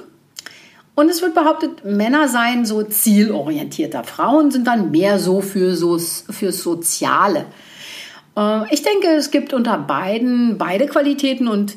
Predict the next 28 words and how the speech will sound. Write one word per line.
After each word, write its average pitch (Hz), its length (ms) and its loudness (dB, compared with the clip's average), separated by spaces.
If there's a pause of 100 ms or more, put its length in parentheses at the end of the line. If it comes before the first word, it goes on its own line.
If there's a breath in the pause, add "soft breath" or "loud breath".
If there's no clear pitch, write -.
(140)
beides 185 360 -4
ist 208 180 -6
wichtig. - 480 -2 (320 loud breath)
Umso 202 300 0
mehr 220 340 0 (240)
in 196 120 -4
agilen 226 600 2
und 196 200 -2
digitalen 226 600 0
Zeiten, 254 520 0
wenn 196 200 -2
alles 196 220 -2
beweglicher 214 840 -2
wird 247 340 -2
und 180 220 -4
schneller 190 460 0
geht. 165 360 -6 (840 loud breath)
Gerade 254 320 2
online 247 340 2
muss 233 160 0
verstärkt 190 440 -4
auf 185 120 -8
soziale 170 460 -6
Kompetenz 247 720 -4
gesetzt 175 380 -4
werden, 185 180 -4
um 190 180 -4
wirklich 190 400 -6